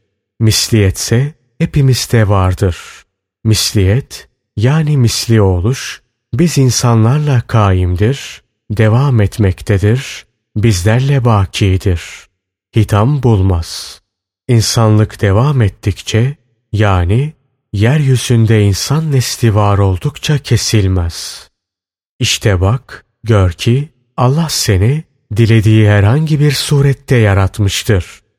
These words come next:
Yaratılışından alman gereken edep, terbiye ve ibret hisseni al. Seni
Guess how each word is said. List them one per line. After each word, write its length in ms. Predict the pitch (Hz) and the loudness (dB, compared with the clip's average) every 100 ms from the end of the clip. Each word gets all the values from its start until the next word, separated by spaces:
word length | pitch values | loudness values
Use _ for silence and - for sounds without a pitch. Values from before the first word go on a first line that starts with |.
| _ _ - | _ _ -2
Yaratılışından 920 | 113 110 107 107 104 - 110 101 143 | 2 2 2 2 2 0 0 2 2
alman 480 | 151 135 123 110 104 | 2 2 2 2 2
gereken 680 | 107 95 95 113 107 135 156 _ _ - | 0 0 0 0 0 -2 -6 _ _ -4
edep, 500 | 113 104 107 - - - _ _ _ | -2 0 0 -2 -12 -20 _ _ _
terbiye 760 | - 110 98 98 92 101 147 170 _ _ 107 | -2 0 2 2 2 0 -2 -6 _ _ -2
ve 240 | 110 101 | 2 2
ibret 360 | 98 107 151 151 | 2 0 0 -2
hisseni 500 | 127 - 127 120 107 | -4 -2 0 2 2
al. 260 | 98 87 82 - _ _ _ _ _ | 2 0 -4 -12 _ _ _ _ _
Seni 580 | - - 107 90 110 151 | -10 -2 0 2 0 -2